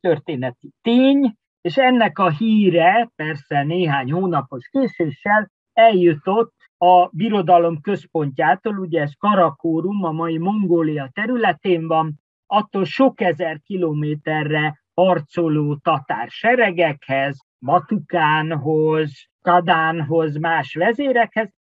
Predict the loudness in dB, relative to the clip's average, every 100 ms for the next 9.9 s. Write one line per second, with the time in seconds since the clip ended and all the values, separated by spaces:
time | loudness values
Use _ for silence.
0 | -14 -12 -4 4 6 6 4 0 -14 _
1 | -6 -6 -4 -4 0 0 0 -2 -2 -4
2 | -8 -6 -2 0 2 2 0 -2 -2 -2
3 | -2 -4 -6 -8 -6 -4 2 2 2 2
4 | -2 -2 _ 2 4 4 2 0 0 0
5 | -4 _ _ -6 -4 -2 -2 -2 -6 -4
6 | 0 2 2 0 -12 -8 -4 0 2 0
7 | -2 -6 -4 0 -2 -2 -4 -6 -6 -6
8 | -4 -2 0 0 0 0 -4 -2 -4 -6
9 | -6 -2 -2 -2 -4 -4 -2 0